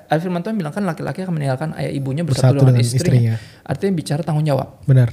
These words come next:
Speaker 1: Artinya dia nggak dikit-dikit, "Ma, ma,"
Speaker 2: Hmm.
Speaker 1: kan gitu, nggak gitu. Jadi walaupun, sorry, walaupun mungkin masih tinggal bareng.
Speaker 2: Hmm.
Speaker 1: Ada yang gitu, masih
Speaker 2: Ada.
Speaker 1: tinggal bareng orang tua ya, tapi dia udah bertanggung jawab.
Speaker 2: Hmm.
Speaker 1: Dia udah kerja, ya kan, udah nggak, apa, udah bisa bahkan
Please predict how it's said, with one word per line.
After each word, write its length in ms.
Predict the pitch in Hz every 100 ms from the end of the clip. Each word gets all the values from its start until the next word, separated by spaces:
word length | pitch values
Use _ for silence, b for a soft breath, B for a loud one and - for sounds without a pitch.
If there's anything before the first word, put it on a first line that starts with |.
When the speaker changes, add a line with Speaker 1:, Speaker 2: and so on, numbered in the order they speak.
| -
Speaker 1:
Artinya 340 | 143 135 185
dia 160 | 156 170
nggak 180 | 175 135
dikit-dikit, 400 | 135 - - 180
"Ma, 400 | 196 226 254 254
ma," 300 | 185 202 233
Speaker 2:
Hmm. 40 | -
Speaker 1:
kan 100 | -
gitu, 180 | 135 -
nggak 180 | - -
gitu. 160 | 131 - - - b b b
Jadi 140 | - 226
walaupun, 400 | 262 180 254 240 208
sorry, 320 | - 165 123 - b b
walaupun 340 | - 175 180 285
mungkin 260 | 320 269 311
masih 180 | 226 170
tinggal 200 | 156 143
bareng. 280 | 127 120 - - - _ _ _ _ -
Speaker 2:
Hmm. 120 | 135
Speaker 1:
Ada 100 | 143
yang 120 | 220
gitu, 200 | 226 180 147 -
masih 160 | 139
Speaker 2:
Ada. 100 | 123
Speaker 1:
tinggal 180 | 151 143
bareng 160 | 131 131
orang 120 | 131
tua 100 | 196
ya, 100 | 165
tapi 200 | 165 -
dia 160 | 269 269
udah 280 | 269 151 135
bertanggung 300 | - 127 160
jawab. 260 | 185 151
Speaker 2:
Hmm. 180 | - 131
Speaker 1:
Dia 100 | 127
udah 120 | 120 113
kerja, 340 | 117 139 151 143 - _ b b b
ya 140 | - 131
kan, 160 | 147
udah 220 | 151 127 127
nggak, 220 | 120 113 - b b b b _ -
apa, 320 | - - -
udah 120 | 135
bisa 180 | 131 -
bahkan 340 | 123 113 139